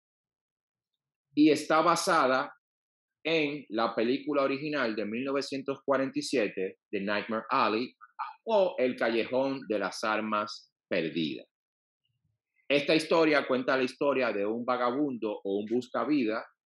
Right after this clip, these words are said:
que en esta ocasión va a ser interpretado por Bradley Cooper,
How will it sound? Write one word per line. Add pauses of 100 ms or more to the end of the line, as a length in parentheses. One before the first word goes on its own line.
(300)
que
en
esta (1300)
ocasión
va
a
ser
interpretado
por
Bradley
Cooper,